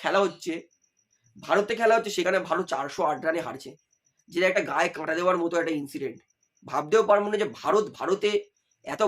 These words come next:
বড় মার্জিনে হারবে। অর্থাৎ এখনো সময় আছে, ভারতকে সঠিক বিকল্প চুজ করতে হবে। আজিঙ্কিয়া রাহানেকে সুযোগ দিক, কারণ রাহানে তিনি এখনো সৈয়দ মুস্তাক আলী ট্রফি,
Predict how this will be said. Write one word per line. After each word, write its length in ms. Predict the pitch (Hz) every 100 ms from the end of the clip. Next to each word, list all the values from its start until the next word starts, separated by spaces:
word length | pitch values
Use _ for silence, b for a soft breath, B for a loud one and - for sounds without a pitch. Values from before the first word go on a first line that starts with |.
| 156
বড় 120 | 160 175
মার্জিনে 340 | 170 165 170
হারবে। 240 | 131 139 151 - _ _ _ _ -
অর্থাৎ 240 | 165 208 202 156
এখনো 200 | - 208 196
সময় 220 | 202 196
আছে, 140 | 190 202 208 _ _ _ _ _ _ _ -
ভারতকে 320 | - 180 180 208 -
সঠিক 280 | 170 214 180 160
বিকল্প 280 | 170 190 185 202
চুজ 140 | 190 185 185
করতে 220 | 175 - 160
হবে। 160 | 120 101 _ B B B - 143
আজিঙ্কিয়া 420 | 170 202 196 208
রাহানেকে 380 | 202 208 208 208
সুযোগ 220 | 185 190 165 151
দিক, 140 | 170 -
কারণ 160 | 175 160
রাহানে 220 | 143 170 185
তিনি 120 | 185 185
এখনো 180 | 170 185 185
সৈয়দ 240 | 160 180 175
মুস্তাক 220 | 170 190
আলী 100 | 175 175
ট্রফি, 240 | 165 175